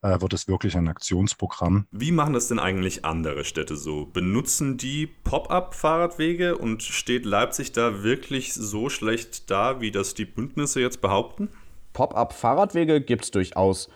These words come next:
Speaker 3: In Berlin zum Beispiel hat man letztes Jahr zu Beginn der Pandemie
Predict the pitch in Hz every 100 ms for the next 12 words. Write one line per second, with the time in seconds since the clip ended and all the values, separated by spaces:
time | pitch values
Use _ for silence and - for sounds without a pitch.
0 | - _ - 110 107 101 92 98 143 -
1 | 143 127 127 - 135 120 101 107 98 95
2 | 110 - 92 - 87 104 139 - - 85
3 | 92 107 107 101 101 98 92 107 107